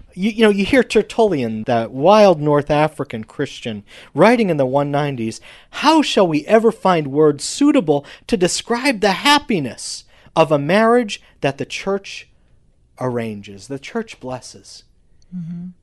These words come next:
Speaker 1: The happiness of a marriage.
Speaker 2: Mm-hmm.
Speaker 1: That's not the kind of language you hear when the pagans talk about marriage. They speak of the woe that is marriage. They talk about the jealousy, the strife, the contention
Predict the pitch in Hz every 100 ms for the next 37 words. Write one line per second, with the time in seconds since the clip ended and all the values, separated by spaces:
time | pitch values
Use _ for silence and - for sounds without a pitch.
0 | _ _ 185 - - 294 339 277 185 147
1 | 139 120 117 117 107 90 - - - _
2 | _ - 165 147 175 175 320 - 311 302
3 | 302 262 254 294 269 202 233 302 330 269
4 | 147 151 143 131 123 143 202 220 226 -
5 | 214 254 247 - 208 202 262 262 277 302
6 | 285 220 110 - _ _ _ _ - 202
7 | 180 - 190 196 220 196 202 160 202 294
8 | 311 269 165 156 151 135 143 131 117 98
9 | 92 - - _ _ _ 233 269 - 262
10 | 254 220 170 175 170 - _ - - _
11 | 143 127 123 180 262 285 - - 92 98
12 | 139 - - - 190 202 277 285 - -
13 | 151 - 165 - 277 320 294 - 127 104